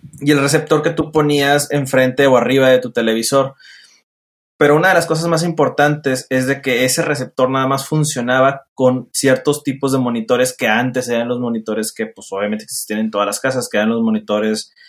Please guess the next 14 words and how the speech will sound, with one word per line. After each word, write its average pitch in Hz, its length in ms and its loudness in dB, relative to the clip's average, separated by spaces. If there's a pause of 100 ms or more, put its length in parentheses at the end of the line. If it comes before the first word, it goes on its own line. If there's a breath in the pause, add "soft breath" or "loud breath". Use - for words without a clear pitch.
(260 soft breath)
de 117 120 -2
los 110 220 -2
tubos 110 260 -2
catódicos, 110 600 -2
¿no? 107 100 -2
Las 107 160 -2
cajas 107 320 -4
esas 110 200 -6
grandes, 107 440 -2
¿no? 104 120 -10
Las 107 160 -8
televisiones 104 640 -6
R 110 280 -4
Ts. - 320 -10